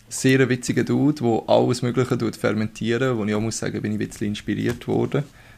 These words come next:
was man alles noch machen kann. Ähm, und wirklich, wirklich sehr witzig. Ähm, wir verlinken es verlinken, ja, auch von dort so ein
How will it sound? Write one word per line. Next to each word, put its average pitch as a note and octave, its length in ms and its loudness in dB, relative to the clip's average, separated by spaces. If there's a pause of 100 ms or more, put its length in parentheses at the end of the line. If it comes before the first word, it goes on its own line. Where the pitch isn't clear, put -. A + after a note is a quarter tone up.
(100)
was A#2 180 0
man A2+ 100 2
alles A2+ 180 2
noch A#2 220 0
machen A2+ 480 -2 (1000)
kann. - 20 -20
Ähm, A2+ 480 4 (240)
und A#2+ 180 4
wirklich, C3+ 320 4
wirklich B2+ 260 0
sehr A#2 380 4
witzig. A#2+ 480 -2 (400)
Ähm, G#2 460 0 (480)
wir A#2 100 0
verlinken A#2+ 120 4
es A#2 60 -6
verlinken, A#2+ 480 2
ja, A#2 100 6
auch G#2+ 100 2
von A#2+ 100 0
dort A#2+ 240 4
so B2 100 0
ein A2 60 -2